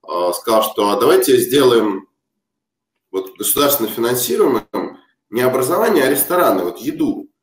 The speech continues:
Она гораздо важнее, чем обучение. Ведь, э, люди голодают, людям нечего есть. А также вот важно, чтобы любая семья могла там в ресторан пойти, например, иногда, там, ну, хотя бы раз в неделю. Вот давайте сделаем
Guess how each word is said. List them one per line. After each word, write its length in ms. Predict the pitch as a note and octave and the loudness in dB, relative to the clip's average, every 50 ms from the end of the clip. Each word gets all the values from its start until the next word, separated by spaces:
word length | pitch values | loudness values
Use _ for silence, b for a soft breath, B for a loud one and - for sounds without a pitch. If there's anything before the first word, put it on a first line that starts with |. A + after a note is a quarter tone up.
| _ _ _ | _ _ _
Она 180 | - G#2 C3 D3+ | -6 -4 -4 -2
гораздо 360 | C#3+ F3 G#3+ A3+ - - C#3 | 0 0 2 2 2 2 2
важнее, 340 | D3+ - - F3+ E3+ C#3+ - | 2 2 2 2 0 0 0
чем 200 | - G#2+ G#2 A2 | 0 -2 -2 -2
обучение. 640 | G#2+ B2+ C#3 - - C3 G#2 E2+ D#2 C#2+ - - - _ _ _ _ _ _ _ - | -4 -4 -4 -2 0 0 0 -2 -4 -8 -12 -14 -20 _ _ _ _ _ _ _ -6
Ведь, 260 | A#2 B2+ B2 - - | -4 -4 -4 -4 -4
э, 280 | - A2+ A#2 A2+ A2 A2+ | -2 0 2 2 2 2
люди 180 | C#3+ G3+ - - | 0 0 -2 0
голодают, 720 | - C3+ D3 D#3+ - - - A2+ A#2+ A#2+ A2+ G#2+ G2+ G#2+ A2+ | 2 2 2 2 2 2 2 2 2 2 2 2 0 0 -4
людям 280 | C3+ D3+ D3 C#3+ C3+ | -4 -4 -2 -2 -2
нечего 280 | C#3+ D#3 D3 - D3+ D#3 | -2 -2 -4 -4 -4 -4
есть. 420 | C#3 A#2 G2+ G#2+ G2+ F#2+ - - - | -4 -4 -2 -2 -2 -4 -4 -6 -6
А 300 | G2 G#2 G#2 G#2 G2+ G#2 - - _ _ _ _ _ - | -4 -2 -2 -2 -2 -4 -10 -16 _ _ _ _ _ -2
также 400 | D3+ F3 E3 - C#3+ D3+ D3 C#3 | 0 0 0 0 2 2 2 4
вот 200 | C3 B2 - A2+ | 2 2 0 0
важно, 380 | A#2 D#3+ F3 E3 - C#3 A#2+ | 0 0 2 2 0 0 -2
чтобы 320 | - - C3 A#2+ A2 A#2+ A#2 | -2 -2 -2 -2 -2 -2 -2
любая 300 | B2+ C#3+ - G3 F#3+ - | -2 -2 0 0 0 0
семья 220 | - C#3+ C3 A#2 | -2 -2 -2 -2
могла 280 | A2+ A#2+ C#3 F#3+ G3 F#3+ | -2 0 0 0 -2 -2
там 180 | - A#2+ - | -2 -4 -4
в 60 | - | -4
ресторан 420 | A2+ - - - A2+ G#2 G2+ G#2 - | -4 -4 -2 -2 -2 0 -2 -2 -4
пойти, 240 | G#2+ G2 G2 - G#2 | -4 -6 -4 -4 -4
например, 380 | F#2+ F#2+ F#2 F#2+ F#2+ F#2+ F#2 F#2+ | -4 -4 -4 -4 -4 -4 -4 -4
иногда, 360 | G2 G2+ - G#2 G2 F#2 F2+ | -2 -4 -4 -4 -4 -6 -6
там, 180 | - E2 F#2+ | -6 -6 -8
ну, 60 | B2 B2+ | -8 -6
хотя 180 | - - B2+ | -6 -6 -4
бы 80 | A#2 A2+ | -2 -2
раз 180 | A2+ A2 - - | -2 -2 -2 -4
в 20 | A2+ | -8
неделю. 360 | A2+ A#2 - F#2+ - - D#2 | -10 -10 -8 -8 -10 -10 -10
Вот 100 | - - | -4 0
давайте 240 | G3+ G#3+ - - - | 0 0 0 -2 -4
сделаем 320 | - G3 - - - | -2 0 0 0 -2